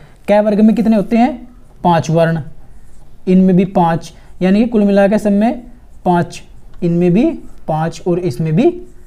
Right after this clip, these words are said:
पांच। ये जो है पांच वर्ग होते हैं और इनमें पांच पांच वर्ण होते हैं।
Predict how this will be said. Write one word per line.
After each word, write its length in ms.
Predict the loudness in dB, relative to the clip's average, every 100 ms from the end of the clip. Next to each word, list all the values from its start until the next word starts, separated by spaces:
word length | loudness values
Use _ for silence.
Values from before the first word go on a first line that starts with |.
| -8
पांच। 340 | -8 -8 -12 -18 -20 -20 -6
ये 220 | 0 2 4
जो 120 | 4
है 100 | 2 2
पांच 260 | -2 2
वर्ग 160 | 2 2
होते 200 | 0 2
हैं 80 | 4
और 120 | 4
इनमें 280 | 4 2 0 -14 -4
पांच 200 | -2 -2
पांच 280 | -2 -4 0
वर्ण 260 | 0 0 -4 -10 -4
होते 240 | 0 0 0
हैं। 160 | -2